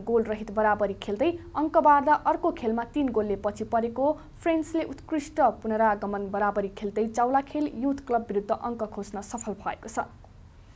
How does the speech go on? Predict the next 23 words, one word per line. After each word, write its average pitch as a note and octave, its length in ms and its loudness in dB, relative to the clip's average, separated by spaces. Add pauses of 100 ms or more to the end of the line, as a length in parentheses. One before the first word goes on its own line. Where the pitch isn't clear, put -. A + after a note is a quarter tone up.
(420)
त्रिपुरेश्वर C4 580 2
स्थित D#4+ 340 0
दशरथ C#4+ 300 2
रङ्गशालामा A#3+ 720 2
भएको B3+ 320 -2
खेलमा B3+ 400 2
बिग्रेडले A#3+ 640 0 (1040)
तालिकाले D4+ 520 6 (120)
पुछारमा C#4+ 380 4 (100)
रहेको A#3 260 2 (120)
टोली A3+ 260 2
च्यासलसँग C#4 600 0 (320)
रोकिन A#3+ 300 0
पुगेको F#3+ 360 -8
हो। - 200 -4 (760)
रेलिगेसन B3+ 540 2
सङ्कट C4+ 420 -2
टार्न A3 300 4 (360)
जितको C#4+ 420 2 (120)
खोजीमा A3+ 340 2
मैदान G3 380 0
उत्रिएका A3+ 480 -2
दुवै A#3+ 240 2